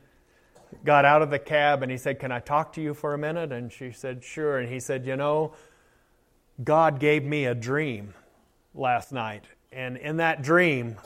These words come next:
a young girl was going to get my taxi, and she was going to actually drive me to this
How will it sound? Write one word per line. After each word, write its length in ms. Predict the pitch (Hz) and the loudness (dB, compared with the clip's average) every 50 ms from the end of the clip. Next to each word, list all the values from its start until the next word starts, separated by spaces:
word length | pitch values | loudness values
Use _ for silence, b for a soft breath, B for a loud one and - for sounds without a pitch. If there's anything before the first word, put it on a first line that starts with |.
| - - | -16 -10
a 100 | 139 139 | -8 -6
young 300 | 135 135 139 151 151 151 | 0 0 2 2 2 4
girl 380 | 147 175 175 165 147 127 117 117 | 6 6 8 8 8 6 4 0
was 180 | 127 127 110 | -2 -4 -4
going 300 | 110 135 135 131 131 123 | -4 -4 -2 -2 -2 -4
to 280 | - 135 127 123 117 110 - _ _ _ _ _ - | -4 -4 -4 -4 -4 -6 -10 _ _ _ _ _ -6
get 160 | 143 151 - - | -4 -4 -4 -2
my 140 | 143 139 | -4 -4
taxi, 640 | 139 - 160 156 151 151 - - - 120 107 98 98 b b b b b b b b b | -2 2 4 4 4 4 0 -4 -8 -8 -8 -8 -10 b b b b b b b b b
and 140 | 123 120 | -8 -6
she 180 | - - 143 139 | -6 -4 -2 0
was 220 | 139 135 135 123 | 0 0 -2 -2
going 180 | 127 139 139 139 | -2 0 0 0
to 60 | 131 | 0
actually 640 | 120 123 139 147 143 143 - - 147 135 135 131 123 | -2 0 0 0 0 0 -4 -4 -2 0 0 0 -2
drive 340 | 117 131 135 139 151 151 139 | 0 2 4 6 6 4 4
me 160 | 139 135 117 | 0 -4 -6
to 160 | - - 131 | -4 -6 -2
this 300 | 123 143 156 147 - - | 2 2 2 2 0 -10